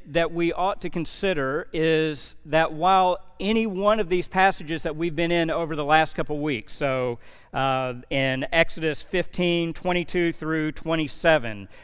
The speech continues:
where the people are traveling three days into the wilderness and they have no water, the water that they do find is bitter and the Lord makes it sweet and then later takes them to a restful oasis, that event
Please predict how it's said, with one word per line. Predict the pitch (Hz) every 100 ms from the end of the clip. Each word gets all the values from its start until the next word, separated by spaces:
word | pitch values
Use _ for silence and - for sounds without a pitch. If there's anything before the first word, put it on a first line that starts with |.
| -
where | 143 147 139
the | 135
people | - 170 165
are | 151
traveling | - 170 160 156 156 147
three | 165 165
days | 165 160
into | 160 151 147
the |
wilderness | 151 160 160 160 151
and | 143
they | 131
have | 151 160
no | 156 151
water, | 147 156 160 160 160 - -
the | 151
water | 160 170 170
that | 160
they | 151
do | 139 156 180
find | 170 165 165 147
is | 123
bitter | 113 175 175 175
and | 175 147
the | 147
Lord | 160 170 151
makes | 165 160 -
it | 165
sweet | - 160 175 175 -
and | 147 160
then | 151
later | 156 170 165
takes | - 180 -
them | 175 165
to | - 165
a | 147
restful | 139 170 170 180 160
oasis, | 160 143 147 143 - 117 180 - - - _ _ _ _ _ _ _ _ _
that | 123 120 180 214
event | 180 143 135 147